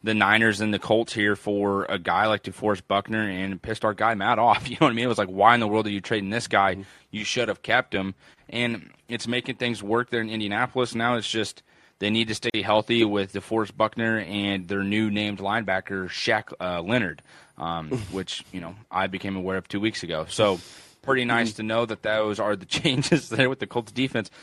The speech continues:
Speaker 1: But I do think DeForest Buckner is still a big enough name and still a big enough presence on defense where he could make some noise this year, especially in this division when you're looking at a rookie quarterback for the Texans, you know, a beat-up offensive line for the Titans, and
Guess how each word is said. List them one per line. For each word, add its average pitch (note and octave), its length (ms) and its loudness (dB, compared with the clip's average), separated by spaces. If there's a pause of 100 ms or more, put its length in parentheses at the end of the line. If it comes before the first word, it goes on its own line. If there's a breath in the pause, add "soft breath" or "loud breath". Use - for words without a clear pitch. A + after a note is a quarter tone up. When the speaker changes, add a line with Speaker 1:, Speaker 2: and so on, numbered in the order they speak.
(120)
Speaker 1:
But C#3+ 100 8
I C#3+ 60 12
do D#3+ 160 2
think D3+ 200 -2
DeForest A#2+ 340 0
Buckner A2 320 -2
is G2 180 -8
still A#2+ 200 0
a G#2+ 40 -2
big G2+ 180 -4
enough G2+ 220 -6
name G2+ 200 -4
and G2 80 -8
still G2+ 180 -4
a - 20 -4
big F#2+ 160 -8
enough F#2 200 -10
presence F#2 360 -8
on F2 180 -6
defense G2 460 -6
where G2 240 -2 (280 soft breath)
he B2 140 -2
could C3 260 4
make B2+ 280 0
some A2+ 180 -2
noise A2 320 -2
this B2+ 240 -4
year, C3 140 2
especially A#2 600 -4
in G2+ 140 -4
this G#2 200 -4
division G2+ 640 -2 (340 soft breath)
when G#2 140 -2
you're G#2 100 -2
looking A2 240 0
at G#2 100 2
a F#2+ 60 0
rookie G2 300 -4
quarterback G2 580 -2
for - 140 -10
the F2 100 -12
Texans, F#2 640 -4 (280 soft breath)
you F#2 120 -10
know, F#2 100 -6
a F2+ 60 -6
beat-up G2+ 420 -2
offensive G2 440 0
line F#2 260 -4
for F#2 240 -4
the E2+ 100 -10
Titans, F#2 580 -4
and F2 480 -8